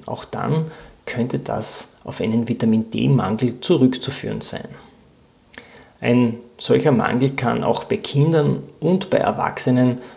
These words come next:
zu Muskelschwäche und Muskelschmerzen führen. Viertens kann ein Vitamin-D-Mangel auch zu einem dramatischen Haarausfall führen.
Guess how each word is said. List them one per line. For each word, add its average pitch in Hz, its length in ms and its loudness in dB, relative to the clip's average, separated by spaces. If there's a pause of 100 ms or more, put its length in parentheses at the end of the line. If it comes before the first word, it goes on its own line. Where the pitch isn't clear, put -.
(160)
zu - 160 -2
Muskelschwäche 127 1080 2
und 135 220 0
Muskelschmerzen 110 1160 -2
führen. - 420 -6 (1300)
Viertens 143 840 4
kann - 260 -2
ein 113 200 -4
Vitamin-D-Mangel 117 1160 -2
auch 127 380 0 (200)
zu - 140 -4
einem 113 240 -2
dramatischen 120 960 -2
Haarausfall - 720 0
führen. - 360 -8